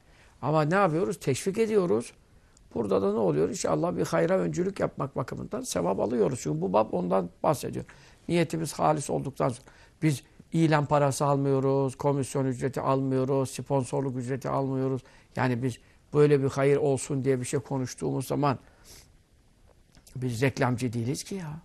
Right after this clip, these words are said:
Adamlar nefes alsa para, öksürse para, ayağını uzattı bilmem kaç yüz bin lira alıyorlar. Yok bacağını gösterdi, yok elini kaldırdı. Televizyonlar reklamcı dolu. Efendim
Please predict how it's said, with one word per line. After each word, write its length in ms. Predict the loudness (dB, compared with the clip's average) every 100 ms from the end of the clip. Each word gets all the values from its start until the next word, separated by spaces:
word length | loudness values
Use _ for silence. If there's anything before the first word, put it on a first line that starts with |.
| -20 _ _
Adamlar 440 | 0 2 2 0 -2
nefes 300 | 0 0 -2
alsa 240 | -6 -6
para, 340 | -6 -4 -4 -6 -12 -20 -2
öksürse 480 | 0 0 -2 -4 -4
para, 360 | -4 -4 -4 -6 -14 -20 _ 0
ayağını 600 | 2 2 2 -2 -4 -6
uzattı 560 | -4 -2 -4 -4 -4
bilmem 260 | -2 -2 -4
kaç 320 | -4 -4 -4
yüz 180 | -6 -2
bin 160 | -2
lira 140 | -2 -2
alıyorlar. 520 | -2 -2 -2 -2 -4 -6 -8 -6
Yok 140 | -2
bacağını 360 | 0 0 0 0
gösterdi, 400 | -2 -4 -4 -2
yok 140 | -2
elini 220 | -2 -2
kaldırdı. 540 | -2 -2 -4 -6 -6 -8 -14 -20 -20 _
Televizyonlar 600 | -6 -2 0 0 -2 -2
reklamcı 500 | -2 -2 -4 -2 -4
dolu. 240 | -4 -4 -6 -16 _ -20 -20 -20 -20 -20 _ _ -20 -20 -14
Efendim 300 | -10 -8 -10